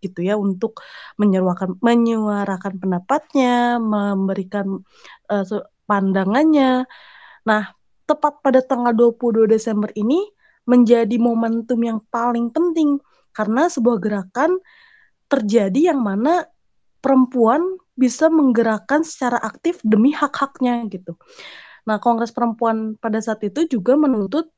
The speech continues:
pengubahan kedudukan kaum perempuan dalam budaya patriarki. Nah, di mana perempuan ini masih menjadi pihak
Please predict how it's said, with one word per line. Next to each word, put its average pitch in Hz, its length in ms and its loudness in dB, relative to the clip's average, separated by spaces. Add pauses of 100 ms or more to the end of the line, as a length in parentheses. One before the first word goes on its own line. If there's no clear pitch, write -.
pengubahan 226 640 0
kedudukan 214 560 -4
kaum 208 240 -2
perempuan 208 560 -2 (560)
dalam 262 320 4
budaya 233 320 0
patriarki. 233 880 -4 (560)
Nah, 190 240 0
di 180 160 -4
mana 190 240 0
perempuan 220 480 -4
ini 262 160 0
masih 262 240 0
menjadi 220 320 0
pihak 247 200 -8